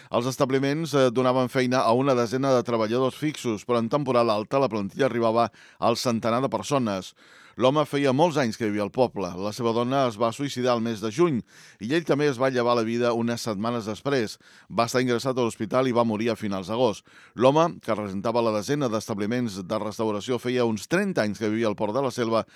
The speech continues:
amb la seva dona. Després de la mort de l'home, un nou soci es va apoderar del cinquanta-u per cent d'accions del grup empresarial que gestionava els bars i restaurants del poble costaner. A banda d'aquests negocis, també en tenien a la Selva de Mar i a Llançà. En aquest últim establiment,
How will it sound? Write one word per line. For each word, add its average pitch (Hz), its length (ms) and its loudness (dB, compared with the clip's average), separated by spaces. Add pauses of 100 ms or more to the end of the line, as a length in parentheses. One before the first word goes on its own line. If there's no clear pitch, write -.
(260)
amb 98 220 -4
la 104 40 -4
seva 113 220 0
dona. 104 360 0 (300)
Després 117 440 -2
de 127 60 2
la 120 100 0
mort 117 160 2
de 113 80 2
l'home, 156 400 2
un 117 180 2
nou 127 200 2
soci 135 340 -2
es 127 100 -2
va 117 200 4
apoderar 120 360 2
del 120 140 0
cinquanta-u 104 480 -4
per 113 140 -4
cent 123 180 -4
d'accions 120 380 -4
del 101 120 -2
grup 117 200 -2
empresarial 120 580 -2 (420)
que 117 160 -2
gestionava 123 540 0
els 101 160 -4
bars 131 240 2
i 120 80 -2
restaurants 107 480 -4
del 104 100 -2
poble 107 280 -4
costaner. 107 400 -4 (560)
A 117 100 4
banda 127 160 6
d'aquests 113 260 0
negocis, 131 460 0
també 120 320 2
en 120 100 -2
tenien 117 380 -2
a 110 80 0
la 101 100 -2
Selva 107 300 -2
de 95 80 -2
Mar 147 320 2
i 143 120 -4
a 170 60 0
Llançà. 120 460 -4 (420)
En 110 140 0
aquest 127 240 -2
últim 135 320 0
establiment, 120 560 0